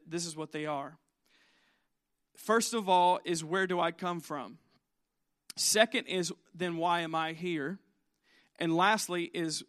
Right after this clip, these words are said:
where am I going? Where do I come from? Why am I here? And where am I going? People want to know, how did I get here?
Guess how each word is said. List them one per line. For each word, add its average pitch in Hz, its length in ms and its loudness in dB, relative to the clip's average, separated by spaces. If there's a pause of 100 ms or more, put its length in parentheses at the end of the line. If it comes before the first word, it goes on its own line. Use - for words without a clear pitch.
(120)
where 165 240 -2
am 156 100 -4
I 143 100 -6
going? 143 420 -12 (1500)
Where 170 240 4
do 208 100 8
I 220 160 8
come 185 260 2
from? 160 420 0 (1400)
Why 151 280 4
am 180 140 0
I 202 140 4
here? 170 400 -2 (1400)
And 147 160 -4
where 143 160 0
am 143 120 -4
I 147 80 -2
going? 143 420 -8 (1700)
People 202 240 -2
want 214 140 4
to 208 40 4
know, 208 240 6
how 190 240 6
did 196 140 2
I 190 100 4
get 180 240 -4
here? 151 320 -4